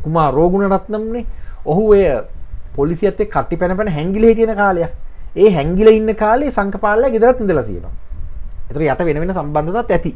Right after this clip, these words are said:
අපි දන්නේ නැති ඒවා. කොහොම නමුත් දැන් මේ, අ, අ, නිර්මාණය කරපු, අ, බොරු රොබින් හුඩ්ලා දෙන්න තමයි බෝගල මේ සේවක මණ්ඩලේ තොරම්බල් කර කර, කළමනාකාරීත්වය තොරම්බල් කර කර යන්නේ.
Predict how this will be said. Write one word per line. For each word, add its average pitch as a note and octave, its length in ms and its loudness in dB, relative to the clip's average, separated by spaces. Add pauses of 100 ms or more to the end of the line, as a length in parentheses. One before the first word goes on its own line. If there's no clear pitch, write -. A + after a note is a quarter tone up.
අපි C3+ 140 -6
දන්නේ C3+ 120 -2
නැති B2+ 240 -6
ඒවා. F3+ 200 -4 (540)
කොහොම G#3 260 4
නමුත් A3+ 320 0
දැන් G3+ 280 4 (420)
මේ, F3+ 600 2
අ, A#2 80 0 (720)
අ, G2+ 320 -6 (140)
නිර්මාණය A#3+ 680 6
කරපු, A#3+ 680 2
අ, B2 300 2
බොරු D3 340 4
රොබින් A#3 340 6
හුඩ්ලා B3 260 2
දෙන්න G3 240 4
තමයි B3+ 400 2 (680)
බෝගල G3+ 420 6 (760)
මේ D3+ 200 -6
සේවක F3+ 380 2
මණ්ඩලේ F3+ 420 -2
තොරම්බල් D#3 480 0
කර D#3 200 -2
කර, G3+ 140 -4
කළමනාකාරීත්වය D#3 960 -4
තොරම්බල් D3+ 380 0
කර E3 160 -2
කර A3+ 160 0 (260)
යන්නේ. E3+ 320 0